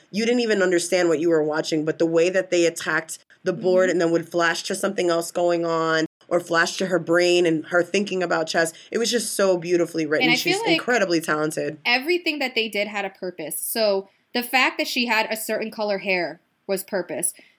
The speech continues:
Speaker 2: There wasn't a lot of color in it. It was void of a lot of color,
Speaker 1: Yep.
Speaker 2: and they did it on purpose. And they
Speaker 1: Mm-hmm.
Speaker 2: wanted, they didn't want you to focus on a lot of things. Like, I feel like they didn't want you to focus on her face or her clothes.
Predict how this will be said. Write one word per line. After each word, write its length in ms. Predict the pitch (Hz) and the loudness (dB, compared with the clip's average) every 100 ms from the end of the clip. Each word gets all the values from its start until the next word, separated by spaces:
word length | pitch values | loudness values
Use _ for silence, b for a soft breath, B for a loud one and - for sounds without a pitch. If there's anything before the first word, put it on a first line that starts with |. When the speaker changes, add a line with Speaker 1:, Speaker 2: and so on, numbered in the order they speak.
| - | -2
Speaker 2:
There 140 | 247 | 0
wasn't 240 | 311 381 349 | 2 0 0
a 40 | |
lot 160 | 302 269 | -2 -4
of 40 | |
color 320 | - 214 247 196 | -4 -4 -2 -2
in 120 | 135 | -6
it. 160 | 98 - | -10 -6
It 100 | 208 | -2
was 180 | 240 202 | -2 -4
void 260 | 202 254 | -2 0
of 140 | 359 294 | 0 0
a 40 | |
lot 300 | 254 175 185 | -4 -4 -4
of 100 | 185 | -6
color, 380 | - 165 185 277 | -6 -6 -4 -2
Speaker 1:
Yep. 160 | 165 170 | 2 2
Speaker 2:
and 120 | 214 | 2
they 100 | 220 | 0
did 200 | 196 190 | 0 -2
it 120 | 269 | -2
on 140 | 226 185 | -6 -10
purpose. 600 | - 202 220 95 - - 180 | -8 -8 -8 -10 -8 -6 -4
And 240 | 202 180 | -2 0
they 80 | 208 | -2
Speaker 1:
Mm-hmm. 80 | 190 | -2
Speaker 2:
wanted, 300 | 190 262 214 | -2 -2 2
they 80 | 233 | 2
didn't 180 | 359 165 | 0 -2
want 220 | 214 233 | -4 -2
you 60 | |
to 60 | 196 | -4
focus 440 | - 190 185 185 | -2 -2 -2 -4
on 320 | - 170 165 - | -4 -4 -6 -8
a 100 | - | -6
lot 240 | 185 170 165 | -2 -2 -2
of 120 | 165 | -4
things. 200 | 185 180 | -6 -4
Like, 120 | 180 | -2
I 80 | 202 | -2
feel 140 | 220 311 | 0 0
like 120 | 311 | 2
they 100 | 240 | 0
didn't 120 | 220 | 0
want 200 | 214 185 | -2 -4
you 80 | 214 | -4
to 60 | 196 | -2
focus 340 | 202 190 196 | -2 -2 -4
on 80 | 185 | -4
her 100 | 180 | -4
face 320 | - 175 175 | -2 -2 -2
or 80 | 170 | -6
her 120 | 180 | -8
clothes. 420 | - 170 170 170 | -6 -4 -2 -4